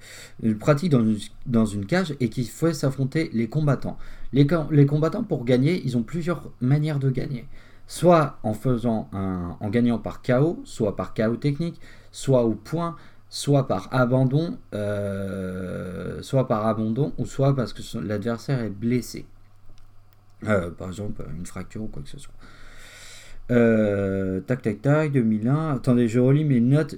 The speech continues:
Y a, j'ai écrit tellement de choses et, euh...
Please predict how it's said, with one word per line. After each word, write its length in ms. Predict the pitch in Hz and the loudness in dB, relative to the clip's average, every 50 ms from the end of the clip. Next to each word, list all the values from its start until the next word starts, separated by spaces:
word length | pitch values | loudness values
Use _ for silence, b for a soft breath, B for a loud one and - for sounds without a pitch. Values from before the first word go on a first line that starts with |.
| - | -4
Y 100 | 104 110 | -2 -2
a, 40 | 131 - | -2 -2
j'ai 320 | 101 101 107 113 120 117 | -2 -2 -2 -2 -2 -2
écrit 220 | 123 - - - 135 | -4 -6 -8 -8 -8
tellement 420 | - - 185 180 165 165 165 160 | -2 2 2 2 4 2 0 0
de 60 | 147 | 0
choses 320 | 139 - 160 160 147 139 127 | 0 0 -2 0 0 0 -2
et, 400 | - 101 104 101 101 98 92 90 B B B B B B B B B B B B B B B B B B - - - - - - - - | -2 -2 -2 -2 0 -2 -2 -4 B B B B B B B B B B B B B B B B B B -20 -20 -20 -20 -20 -20 -10 -8
euh... 300 | 110 220 196 - 175 170 | -6 -6 -6 -6 -10 -14